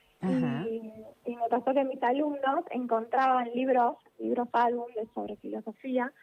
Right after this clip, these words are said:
Speaker 2: y venían y me decían, "Mirá, mirá, mirá, acá encontré un libro de filosofía", y lo
Speaker 1: <laughs>
Speaker 2: agarraban
Speaker 1: Qué
Speaker 2: y se
Speaker 1: loco.
Speaker 2: sentaban a leerlo.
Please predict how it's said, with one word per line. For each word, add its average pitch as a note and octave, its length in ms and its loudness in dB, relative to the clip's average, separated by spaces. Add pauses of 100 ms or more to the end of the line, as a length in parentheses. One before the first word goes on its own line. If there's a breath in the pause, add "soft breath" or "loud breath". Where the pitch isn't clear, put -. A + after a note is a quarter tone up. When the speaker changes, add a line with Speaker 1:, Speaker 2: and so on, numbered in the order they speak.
(400 soft breath)
Speaker 2:
y B3+ 100 -16
venían C4+ 300 0
y - 20 0
me B3+ 140 0
decían, C#4+ 220 0 (120)
"Mirá, G#4 120 0 (280)
mirá, G#4 220 4
mirá, D4+ 240 2
acá F4+ 200 0
encontré G4 280 -2
un G4 100 2
libro F#4+ 220 6
de F#4+ 100 4
filosofía", C#4 720 2
y A#3+ 60 2
lo G#3 100 2
Speaker 1:
<laughs> - 0 -
Speaker 2:
agarraban A3 440 2
Speaker 1:
Qué F3+ 40 0
Speaker 2:
y - 40 -2
se D#3+ 40 0
Speaker 1:
loco. F3+ 140 4
Speaker 2:
sentaban B3 540 0
a B3+ 120 2
leerlo. C#4 640 2